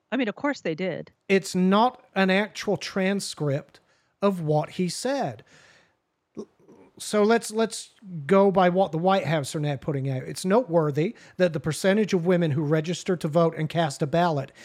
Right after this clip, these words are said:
Speaker 2: is consistently higher than the percentage of men who do so." End of quote. Let me the, repeat the line. "Women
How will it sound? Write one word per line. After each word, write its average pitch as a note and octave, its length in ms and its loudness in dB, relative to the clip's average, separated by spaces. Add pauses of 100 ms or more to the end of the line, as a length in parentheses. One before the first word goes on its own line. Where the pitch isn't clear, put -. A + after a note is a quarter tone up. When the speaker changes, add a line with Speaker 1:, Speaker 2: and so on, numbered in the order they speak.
(160)
Speaker 2:
is E3 180 -4
consistently A3 1000 -4
higher D#3+ 600 0 (320)
than F3 320 2
the F#3 120 0
percentage E3+ 720 -4
of F#3 160 0
men D3 320 2
who E3 220 0
do G3 240 0
so." A#2+ 400 -4 (320)
End D3 240 2
of D#3 160 -2
quote. G#3+ 500 2 (560)
Let E3 340 0
me A3 220 4
the, A#3 140 2
repeat F#3 680 0
the D#3+ 80 0
line. F3 580 0 (280)
"Women F#3 600 2